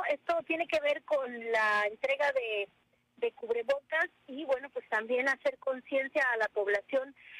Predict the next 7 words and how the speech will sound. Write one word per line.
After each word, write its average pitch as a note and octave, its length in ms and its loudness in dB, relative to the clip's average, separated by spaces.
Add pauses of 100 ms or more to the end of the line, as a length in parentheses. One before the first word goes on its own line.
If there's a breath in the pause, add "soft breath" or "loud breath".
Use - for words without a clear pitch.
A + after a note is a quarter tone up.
(340 loud breath)
de C5+ 400 0
evitar, C#4 640 0
eh, A3+ 240 -2
salir B3 220 -2
a C4+ 40 -2
lugares C4 460 0
de, G#3 400 -2